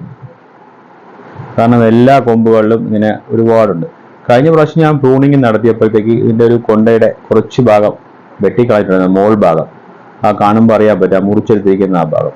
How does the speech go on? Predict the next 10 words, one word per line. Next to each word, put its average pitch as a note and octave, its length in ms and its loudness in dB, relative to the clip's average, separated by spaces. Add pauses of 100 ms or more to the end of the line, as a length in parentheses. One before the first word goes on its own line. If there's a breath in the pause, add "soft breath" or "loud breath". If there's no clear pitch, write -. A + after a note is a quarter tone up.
അവിടെ G2+ 240 -2
ഞാൻ G#2+ 180 2
വെട്ടിക്കളഞ്ഞിരുന്നു. G2 680 0 (120)
അതിനുശേഷം B2+ 640 0
രണ്ടാമത് B2 500 0 (100)
കിളിർത്ത് G#2+ 420 0 (880)
ആണ്ട് A#2+ 200 2
ഈ B2 120 4
ഭാഗത്ത്, E2+ 300 -2 (640)
രണ്ടാമത് C3 440 2